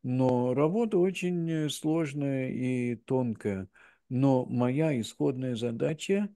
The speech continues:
да, это держаться, держаться в традиции, в комментарии, не уходить в свободный полет, потому что это не имеет смысла, да, не имеет смысла. Сначала нужно понять традицию,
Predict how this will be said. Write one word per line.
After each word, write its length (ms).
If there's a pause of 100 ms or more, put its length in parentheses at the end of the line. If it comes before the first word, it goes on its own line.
(140)
да, 260 (280)
это 280
держаться, 1040 (260)
держаться 520
в 60
традиции, 680
в 80
комментарии, 880 (240)
не 240
уходить 640
в 60
свободный 640
полет, 480
потому 160
что 160
это 200
не 180
имеет 320
смысла, 580 (220)
да, 180
не 220
имеет 260
смысла. 360
Сначала 640
нужно 420
понять 440
традицию, 680